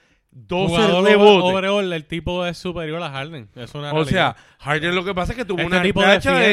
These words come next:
Speaker 2: defiende.
Speaker 1: de sobre treinta
Speaker 2: De hecho, la estadística
Speaker 1: puntos por
Speaker 2: que
Speaker 1: juego.
Speaker 2: mi-, la estadística, si quieren hablar de estadística, que mide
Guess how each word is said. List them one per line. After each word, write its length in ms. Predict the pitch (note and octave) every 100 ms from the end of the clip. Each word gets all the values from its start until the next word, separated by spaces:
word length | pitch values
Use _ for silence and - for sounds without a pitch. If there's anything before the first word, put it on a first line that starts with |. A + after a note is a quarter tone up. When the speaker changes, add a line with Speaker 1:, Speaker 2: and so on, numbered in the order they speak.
| G3
Speaker 2:
defiende. 280 | F3+ F3+ D#3+
Speaker 1:
de 40 |
sobre 360 | - F3 E3 D3
treinta 260 | D3+ D#3+ G#3+
Speaker 2:
De 20 |
hecho, 320 | F#3 E3+ D#3 _ -
la 180 | F#3+
estadística 340 | F#3 - F3+ G3+
Speaker 1:
puntos 200 | G#3+ G#3
por 180 | G#3 E3+
Speaker 2:
que 60 |
Speaker 1:
juego. 300 | G#3+ C4 F3+
Speaker 2:
mi-, 60 | A#2+
la 160 | F3+ D#3+
estadística, 1000 | C#3+ - D3+ D3 F#3+ - D3 B2+ A2 G2+ _ _ - _
si 160 | -
quieren 140 | A#2 C3+
hablar 220 | E3 F3
de 60 | F3+
estadística, 680 | - D#3 D#3 C3 A2 G#2+
que 240 | - C3 C3
mide 560 | D3+ F3+ G3 G3 F#3